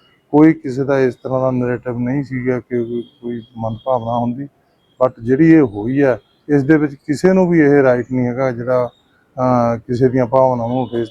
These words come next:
ਪਾਉਣਾ ਜਾਂ ਕਿਸੇ ਨਾਲ ਕੋਈ ਤਸ਼ੱਦਦ ਕਰਨ ਦਾ। ਸੋ, ਅਹ, ਸਮੇਂ-ਸਮੇਂ ਸਿਰਫ ਸੀਨੀਅਰ ਅਫਸਰਾਂ ਵੱਲੋਂ ਜਿਹੜੇ ਇਸ ਤਰ੍ਹਾਂ ਦੇ ਜਿਹੜੇ ਹੈਗੇ ਨੇ, ਅਹ, ਅਹ, ਹਦਾਇਤਾਂ ਦਿੱਤੀਆਂ ਜਾਂਦੀਆਂ ਨੇ ਤੇ ਹੁਣ ਇਸ ਮੁਕੱਦਮੇ ਵਿੱਚ ਵੀ ਜਿਹੜੀ ਹੈਗੀ ਆ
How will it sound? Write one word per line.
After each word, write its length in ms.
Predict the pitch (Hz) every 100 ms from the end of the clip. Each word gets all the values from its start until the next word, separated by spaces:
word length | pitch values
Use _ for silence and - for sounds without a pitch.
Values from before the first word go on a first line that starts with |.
| -
ਪਾਉਣਾ 300 | 120 117 120
ਜਾਂ 140 | 123
ਕਿਸੇ 320 | - 113 -
ਨਾਲ 160 | 123 120
ਕੋਈ 140 | 117
ਤਸ਼ੱਦਦ 540 | 113 _ 110 110 117 117
ਕਰਨ 300 | 127 123 131
ਦਾ। 100 | 139 _ _ _ _ _
ਸੋ, 460 | _ 156 147 139 127
ਅਹ, 840 | 120 _ _ 135 127 123 120 113 110 _ _ - 113
ਸਮੇਂ-ਸਮੇਂ 540 | 131 139 135 131 135
ਸਿਰਫ 240 | 117 127 -
ਸੀਨੀਅਰ 440 | - 143 151 139
ਅਫਸਰਾਂ 280 | 110 - 127
ਵੱਲੋਂ 360 | 123 123 123 117 _ _ _
ਜਿਹੜੇ 180 | 131 139
ਇਸ 100 | 120
ਤਰ੍ਹਾਂ 280 | - 135 127
ਦੇ 160 | 127
ਜਿਹੜੇ 200 | 123 123
ਹੈਗੇ 200 | 127 117
ਨੇ, 260 | 127 123 113
ਅਹ, 580 | 107 107 113 110 107 104 101 98 _ _ 113 _ _ 120
ਅਹ, 380 | 117 113 113 113
ਹਦਾਇਤਾਂ 420 | 113 127 127 143
ਦਿੱਤੀਆਂ 340 | 120 - - 135
ਜਾਂਦੀਆਂ 320 | 139 135 143
ਨੇ 120 | 143 - _ _ _ _ _ _
ਤੇ 180 | 147 147
ਹੁਣ 220 | 139 143 143
ਇਸ 120 | 151 156
ਮੁਕੱਦਮੇ 480 | 147 139 127 151
ਵਿੱਚ 180 | 160 156 139
ਵੀ 240 | 147 143 131 _ _ _ 120
ਜਿਹੜੀ 280 | 131 143
ਹੈਗੀ 240 | 131 127 135
ਆ 500 | 135 131 123 117